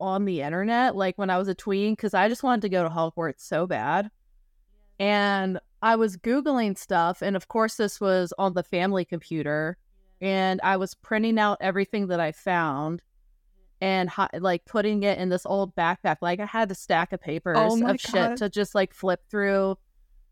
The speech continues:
Speaker 1: I was, like, gonna take myself to Hogwarts school, but it actually kind of got over into the actual occult stuff. And I,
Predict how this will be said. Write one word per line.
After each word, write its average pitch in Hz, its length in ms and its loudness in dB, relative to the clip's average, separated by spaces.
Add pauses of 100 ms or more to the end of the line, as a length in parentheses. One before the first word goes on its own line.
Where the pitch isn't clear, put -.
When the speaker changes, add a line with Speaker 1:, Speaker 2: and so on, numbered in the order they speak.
(240)
Speaker 1:
I 214 140 6
was, 226 200 2
like, 202 200 4
gonna 185 180 0
take 196 300 -4
myself 175 340 -2
to 170 80 -10
Hogwarts 170 440 -4
school, 143 300 -6
but 170 160 -2
it 180 120 0
actually 196 420 0
kind 185 260 -2
of 170 140 -4
got 170 180 2
over 175 300 0
into 170 800 -2
the 180 120 0
actual 165 760 -4 (160)
occult 226 500 2
stuff. 160 540 -4 (800)
And 208 80 0
I, 196 240 4